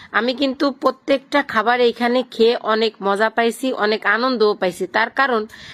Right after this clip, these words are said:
আমি অনেক জায়গায় খাবার খাইছি, বুঝছেন, কিন্তু এই দোকানটায় যে পরিমাণের মানুষের ভিড়,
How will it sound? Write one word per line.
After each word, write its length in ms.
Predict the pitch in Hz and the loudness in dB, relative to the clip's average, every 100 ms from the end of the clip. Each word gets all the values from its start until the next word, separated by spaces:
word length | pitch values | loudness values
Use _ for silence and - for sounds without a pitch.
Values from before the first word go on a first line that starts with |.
| - | -6
আমি 280 | - 262 294 | -2 0 2
অনেক 300 | 285 285 294 254 | 2 2 0 0
জায়গায় 320 | 269 269 294 | 2 2 0
খাবার 360 | - 180 214 247 | -2 0 0 -2
খাইছি, 340 | 196 165 214 | -6 -4 -2
বুঝছেন, 380 | 254 - - 160 - - - | -2 -2 -4 -4 -6 -20 -4
কিন্তু 200 | 262 262 269 | -2 -2 0
এই 220 | 269 285 | 0 0
দোকানটায় 640 | 277 320 330 320 269 185 185 | 0 0 2 2 2 0 -2
যে 300 | 180 254 269 | 0 2 2
পরিমাণের 500 | 269 285 285 285 269 | 0 0 2 2 2
মানুষের 540 | 254 254 269 302 277 | 2 0 -2 -2 -2
ভিড়, 360 | 208 202 254 | 0 2 2